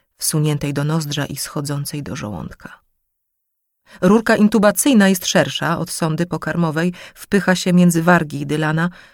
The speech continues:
utrzymywana na miejscu przez dwa szerokie plastry. Jeden na brodzie,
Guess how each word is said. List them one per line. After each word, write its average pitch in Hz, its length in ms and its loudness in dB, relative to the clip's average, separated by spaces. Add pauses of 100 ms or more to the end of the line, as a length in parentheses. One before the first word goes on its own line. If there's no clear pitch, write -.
(180)
utrzymywana 175 600 2
na 160 120 2
miejscu 175 380 0
przez 165 240 -4
dwa 165 220 0
szerokie 170 420 -2
plastry. - 540 -4 (500)
Jeden 160 400 2
na 151 140 0
brodzie, 160 440 0